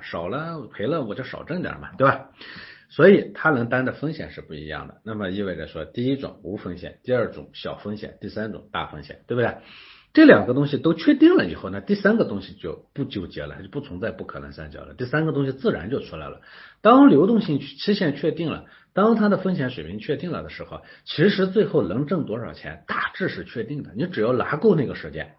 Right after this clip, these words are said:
你比如说中间的这笔资金，一般需要拿几年的时间，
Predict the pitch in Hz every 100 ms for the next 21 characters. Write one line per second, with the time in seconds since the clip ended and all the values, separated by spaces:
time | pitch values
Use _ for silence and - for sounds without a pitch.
0 | _ 135 143 151 151 160 165 170 160 147
1 | 110 92 120 135 139 - - 185 170 180
2 | 175 175 190 113 87 - 95 76 87 87
3 | 78 78